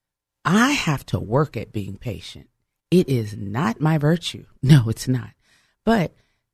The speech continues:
I have directions on how to be patient. So my directions always come from the Bible. That's my roadmap to life, one day at a time, every day.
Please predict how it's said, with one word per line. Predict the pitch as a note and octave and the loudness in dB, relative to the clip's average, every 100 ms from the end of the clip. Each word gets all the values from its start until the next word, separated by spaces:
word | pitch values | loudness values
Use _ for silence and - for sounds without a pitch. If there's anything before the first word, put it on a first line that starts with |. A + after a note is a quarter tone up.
| _ _ _ | _ _ _
I | D3+ | 0
have | E3 C3 | 0 0
directions | C3+ A#2+ C#3 A#3 - D3+ D3+ - - | -4 -2 -2 -2 -2 0 -2 -6 -6
on | A#2+ | -6
how | A#2 G#2+ | -6 -12
to | A#2+ | -14
be | C3+ | -16
patient. | C#3+ - B3+ - - _ _ _ _ _ _ | -4 0 0 -2 -12 _ _ _ _ _ _
So | - | -2
my | F3 | 2
directions | G#3+ B3+ D4+ B3 A#3 | 4 4 2 0 2
always | G3 F#3 - | 2 2 -2
come | - E3 E3 | 0 2 2
from | - D3 C#3 B2+ C3 _ _ _ | -2 0 0 0 -6 _ _ _
the | C#3 | -2
Bible. | A#2 G#2+ - - _ _ _ _ | -2 -4 -18 -20 _ _ _ _
That's | - C#3 - | -2 -2 0
my | D#3 | 0
roadmap | C#3 C#3 C#3 C#3 B2 B2 | 2 2 2 -2 -6 -12
to | - A#2+ | -8 -6
life, | G#2 G2+ _ _ | -6 -10 _ _
one | - A2+ | 0 2
day | D#3 F3 | 4 2
at | |
a | F#3 | 0
time, | E3+ B2 G#2+ A2 _ _ | -2 -4 -4 -10 _ _
every | A2 A2 | -4 -2
day. | A#2+ - - | -6 -10 -20